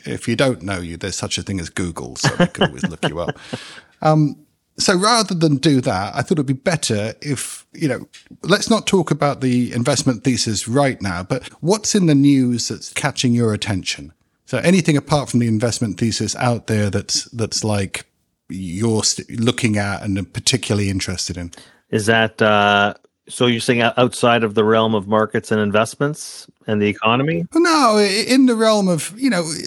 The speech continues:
Speaker 1: like, I know what your next big trade is,
Speaker 2: Mm.
Speaker 1: but I didn't want to talk about that right
Speaker 2: Right.
Speaker 1: here.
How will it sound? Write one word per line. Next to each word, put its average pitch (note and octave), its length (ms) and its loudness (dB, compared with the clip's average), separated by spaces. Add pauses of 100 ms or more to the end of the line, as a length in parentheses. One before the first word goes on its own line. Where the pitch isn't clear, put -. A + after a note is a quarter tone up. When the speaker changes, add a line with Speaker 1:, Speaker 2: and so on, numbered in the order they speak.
(140)
Speaker 1:
like, F#3+ 180 4 (760)
I G#3+ 220 2
know G3+ 180 4
what D#3+ 180 2
your D3 220 2
next C#3+ 260 0
big A#2+ 220 -2
trade A#2+ 340 2
is, G#2 440 -2
Speaker 2:
Mm. - 60 -20
Speaker 1:
but - 100 0
I D3 100 0
didn't F3 280 2
want E3 120 4
to C#3 100 -2
talk D3+ 240 2
about B2 260 0
that C3 180 -4
right D3 320 2
Speaker 2:
Right. A2 220 4
Speaker 1:
here. B2+ 280 -12